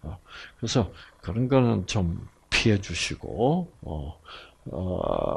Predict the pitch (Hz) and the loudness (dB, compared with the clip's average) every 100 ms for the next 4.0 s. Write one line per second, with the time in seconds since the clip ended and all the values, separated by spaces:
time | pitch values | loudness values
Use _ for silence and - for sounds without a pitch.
0 | - 104 95 - - - - - - - | -2 -4 -8 -16 -20 -20 -6 -6 -6 -12
1 | 107 95 - - - - - 127 135 147 | -10 -10 -10 -14 -14 -4 2 6 12 12
2 | 131 110 92 - 101 - 123 120 90 82 | 12 10 6 0 0 2 6 6 6 4
3 | 113 143 80 78 - - - - 90 | 2 2 0 -2 -12 -16 -14 -6 -4